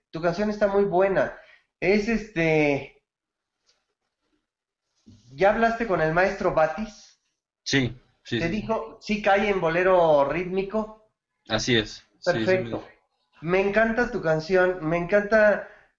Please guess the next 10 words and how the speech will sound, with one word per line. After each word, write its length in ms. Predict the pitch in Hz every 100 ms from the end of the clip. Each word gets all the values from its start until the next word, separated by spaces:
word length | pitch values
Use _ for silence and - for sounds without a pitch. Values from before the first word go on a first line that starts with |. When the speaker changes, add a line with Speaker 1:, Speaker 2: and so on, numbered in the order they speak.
| _
Speaker 1:
le 200 | 131 160
das 240 | 175 214 214
mucha 320 | 220 226 202
chispa, 800 | - 208 208 180 165 170 - -
tiene, 600 | 196 202 208 208 214 - _ _ _ _
tiene 280 | 196 208 220
la 140 | 196
firma 500 | - - 202 202 208
Salvador 540 | 202 165 147 147 156 170
Aponte. 640 | 170 151 139 117 104 _